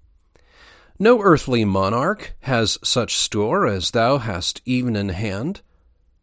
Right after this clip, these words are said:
but oh, how infinitely more thy husband gives on band.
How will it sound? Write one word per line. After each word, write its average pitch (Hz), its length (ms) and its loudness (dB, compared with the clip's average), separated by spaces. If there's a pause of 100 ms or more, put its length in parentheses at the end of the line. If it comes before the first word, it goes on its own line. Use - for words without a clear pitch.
(120)
but 104 120 -10
oh, 127 360 2
how 117 300 0 (100)
infinitely 113 800 0
more 101 600 0 (320)
thy 80 180 -4
husband 69 680 -4 (220)
gives 101 300 -2
on 113 200 -2
band. 123 540 -6